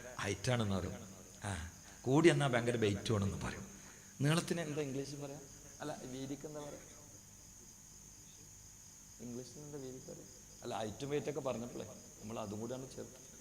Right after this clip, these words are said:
ആ, എന്താണ് ഇംഗ്ലീഷിൽ വീതിക്ക് എന്താ പറയാ? ഏ? വിട്ടുക്ക്, അത് മലയാളല്ലേ? ഏ? വിത്തോ? ആ, അതന്നെ ആ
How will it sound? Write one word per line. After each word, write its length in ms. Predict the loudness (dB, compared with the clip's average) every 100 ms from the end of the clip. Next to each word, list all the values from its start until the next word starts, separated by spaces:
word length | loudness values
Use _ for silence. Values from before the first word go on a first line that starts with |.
| -18 -18 -6 2
ആ, 20 | 4
എന്താണ് 260 | 4 4 2 0 0 0
ഇംഗ്ലീഷിൽ 340 | 2 0 0
വീതിക്ക് 380 | 2 2 2 2 4
എന്താ 120 | 4
പറയാ? 160 | 2 -2 -8 -12 -12 -14 -14 -14 -12 -10
ഏ? 20 | -10 -10 -16 -16 0 4
വിട്ടുക്ക്, 380 | 8 8 8 4 4
അത് 80 | 4
മലയാളല്ലേ? 440 | 8 8 8 4 0 -6 -10 -12 -12 -14 -14 -12 -12 -12 -16 -8 -4
ഏ? 20 | -4 -4 -12 -14 -16 -16 -16 -14 -14 -14 -8 -2
വിത്തോ? 360 | -2 6 8 8 0 -8 -8 -8 -10 -14 -14 -16 -16 -18 -18 -18 -18 -2 10 12
ആ, 20 | 12 12 12 12 12 12 10 10
അതന്നെ 280 | 10 10
ആ 80 | 8